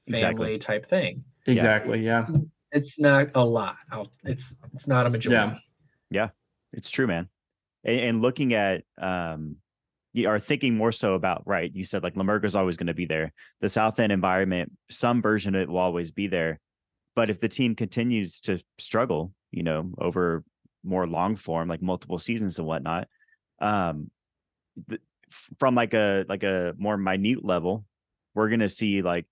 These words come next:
Speaker 1: people who's like, "Oh, my friends are here," or, you know, "My friends go to the game, so I wanna hang out with them." Some of those people are gonna start not going as often 'cause they get busy and the team's not as good, or, you know, the price of the ticket doesn't match the product on the field.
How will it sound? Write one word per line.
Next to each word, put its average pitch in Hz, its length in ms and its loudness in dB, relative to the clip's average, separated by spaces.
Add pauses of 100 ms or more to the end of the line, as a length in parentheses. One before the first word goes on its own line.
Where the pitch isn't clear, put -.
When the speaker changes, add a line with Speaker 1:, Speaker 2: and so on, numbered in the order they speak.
(600)
Speaker 1:
people 117 260 0
who's 104 200 0
like, 107 100 0
"Oh, 127 120 4
my 104 140 2
friends 131 320 0
are 95 40 -2
here," 78 340 -4
or, 92 100 -2
you 90 120 -2
know, 95 60 2
"My 95 120 0
friends 127 280 0
go 110 100 2
to 101 60 2
the 92 80 -2
game, 82 360 -2
so - 180 0
I 90 80 4
wanna 95 180 0
hang 95 200 -2
out 107 140 -4
with - 100 -14
them." 82 260 -4 (540)
Some 127 280 2
of 117 80 4
those 110 160 4
people 117 280 0
are 104 80 2
gonna 98 140 0
start 98 300 -2
not 104 160 -2
going 104 240 -4
as 87 80 -4
often 76 360 -4
'cause 90 220 -2
they 95 120 0
get 85 200 -2
busy 101 360 2
and 87 100 -2
the 87 60 -2
team's 95 320 -4
not 90 180 0
as 82 100 -4
good, 92 400 2 (380)
or, 101 340 4
you 95 140 -2
know, 90 100 0
the 92 140 -2
price 110 380 0
of 92 60 -10
the 92 80 0
ticket 98 480 -2
doesn't 90 300 -2
match 90 320 -4
the 92 80 -4
product 90 340 -2
on 87 80 0
the 82 60 -2
field. 90 460 2